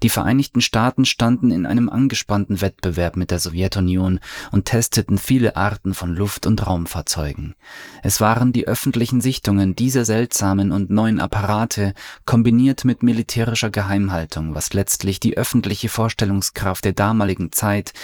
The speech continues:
in einer Atmosphäre von Mysterium und Paranoia befeuerte. Nun wiederholt sich diese Geschichte. Die U-S-Regierung will vor allem, dass man Russland und China fürchtet.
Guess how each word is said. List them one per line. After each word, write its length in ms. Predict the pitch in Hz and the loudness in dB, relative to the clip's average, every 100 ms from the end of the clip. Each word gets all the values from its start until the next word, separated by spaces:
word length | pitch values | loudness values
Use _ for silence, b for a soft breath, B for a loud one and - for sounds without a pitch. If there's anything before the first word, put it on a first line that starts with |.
| B B | B B
in 160 | - 220 | 0 2
einer 240 | 117 113 | 4 2
Atmosphäre 640 | 95 123 113 - 120 123 113 | 2 0 0 -2 0 0 0
von 220 | 113 104 | 0 2
Mysterium 720 | 104 - 117 113 113 107 107 | 0 -2 -2 0 0 -2 0
und 280 | 113 117 - | 0 -2 -2
Paranoia 680 | 110 110 113 92 85 82 - - | -2 0 0 0 -2 -6 -10 -4
befeuerte. 640 | 107 - 82 73 - - - _ _ _ B B B B B | -2 0 -4 -4 -10 -16 -18 _ _ _ B B B B B
Nun 300 | - 123 139 | 2 4 4
wiederholt 420 | 139 139 123 139 - | 2 0 2 0 0
sich 160 | 104 | -4
diese 240 | - 120 117 | -2 0 0
Geschichte. 600 | 104 - 120 - 110 104 B B B - | -2 -2 -2 0 0 0 B B B 2
Die 80 | 101 | 4
U-S-Regierung 880 | 117 - 113 113 107 117 120 113 104 | 4 4 0 -2 0 0 2 0 0
will 160 | 117 | -2
vor 240 | - 107 95 | -2 -2 0
allem, 340 | 107 110 104 | 0 0 0
dass 220 | 98 95 | 0 0
man 160 | 98 95 | 0 2
Russland 480 | 107 - 104 98 104 | 0 0 0 0 0
und 140 | 113 | -2
China 380 | - 117 104 92 | 0 2 2 0
fürchtet. 640 | - 110 104 - 90 - | -4 -6 -6 -4 -6 -6